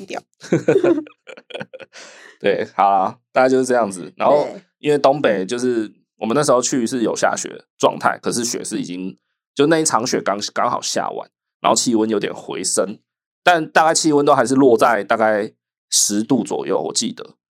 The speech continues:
Speaker 1: 有负一度欸。
Speaker 2: 就是白天啊，白天中午的时候大概是十度，
Speaker 1: 哦。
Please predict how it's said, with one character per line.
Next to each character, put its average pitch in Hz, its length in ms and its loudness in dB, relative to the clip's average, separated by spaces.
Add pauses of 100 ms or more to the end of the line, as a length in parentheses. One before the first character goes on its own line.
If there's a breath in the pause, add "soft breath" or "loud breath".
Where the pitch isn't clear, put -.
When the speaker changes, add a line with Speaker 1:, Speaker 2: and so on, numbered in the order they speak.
Speaker 1:
有 220 160 0
负 262 300 -4
一 233 120 -8
度 214 220 -2
欸。 170 80 4
Speaker 2:
就 - 20 2
是 151 380 0
白 117 180 0
天 139 240 -2
啊， - 220 -2 (100)
白 110 160 2
天 131 200 -2
中 131 180 0
午 110 60 -4
的 87 60 -4
时 - 100 -4
候 113 80 0
大 117 100 0
概 113 100 0
是 107 140 -4
十 - 280 -10
度， - 180 -12
Speaker 1:
哦。 - 80 -20